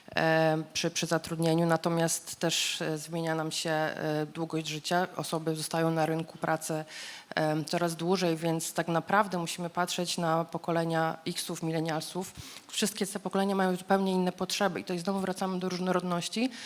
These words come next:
Pracodawcy, którzy będą zamknięci na rozumienie tych potrzeb, czy pokoleniowych, czy etnicznych, czy narodowościowych, e, czy związanych z, ze sprawnością. Mm, tak jak Dawid powiedział, będą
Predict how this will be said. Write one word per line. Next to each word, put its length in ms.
Pracodawcy, 560
którzy 280
będą 480
zamknięci 840
na 320
rozumienie 440
tych 160
potrzeb, 500
czy 140
pokoleniowych, 920
czy 140
etnicznych, 920
czy 180
narodowościowych, 1000
e, 200
czy 180
związanych 560
z, 60
ze 100
sprawnością. 800
Mm, 360
tak 100
jak 100
Dawid 140
powiedział, 160
będą 200